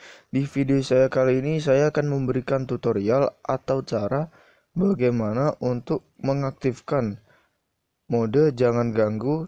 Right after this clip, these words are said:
di H P Vivo V lima. Nah, di sini saya memiliki dua cara atau dua metode,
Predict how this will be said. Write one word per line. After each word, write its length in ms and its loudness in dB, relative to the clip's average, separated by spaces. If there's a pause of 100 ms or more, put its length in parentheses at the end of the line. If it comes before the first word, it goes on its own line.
(140)
di 240 0
H 240 0
P 160 -2
Vivo 480 -2
V 80 -20 (160)
lima. 480 -4 (1800)
Nah, 160 0
di 80 -4
sini 320 -4
saya 240 2
memiliki 560 0
dua 320 0
cara 400 0
atau 400 -2
dua 240 2
metode, 640 -2